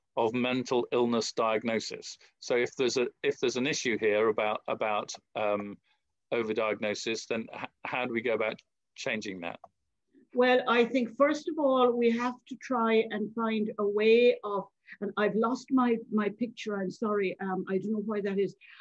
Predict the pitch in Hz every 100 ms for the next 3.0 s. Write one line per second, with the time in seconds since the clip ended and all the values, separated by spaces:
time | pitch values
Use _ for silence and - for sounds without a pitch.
0 | _ - 220 214 214 254 294 294 254 220
1 | 269 269 277 269 240 226 262 262 _ -
2 | 269 226 220 _ _ _ 214 214 208